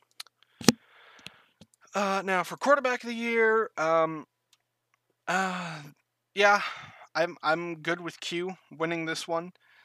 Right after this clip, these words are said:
There's definitely an argument for Armstrong, though, and that kinda reflects in the voting. Um, Q had, you know, he had all the volume. You know, twenty-seven touchdowns,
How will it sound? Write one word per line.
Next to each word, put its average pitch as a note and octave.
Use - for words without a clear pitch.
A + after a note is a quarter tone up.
There's C#3+
definitely D#3+
an C3
argument A#2
for A#2
Armstrong, A2+
though, A#2
and A#2+
that -
kinda B2+
reflects A2+
in B2
the G#2+
voting. A#2
Um, G#2
Q G#3
had, E3
you C#3
know, A2
he D3+
had E3
all A#2+
the A2+
volume. F#2+
You A2
know, G#2+
twenty-seven C#3+
touchdowns, B2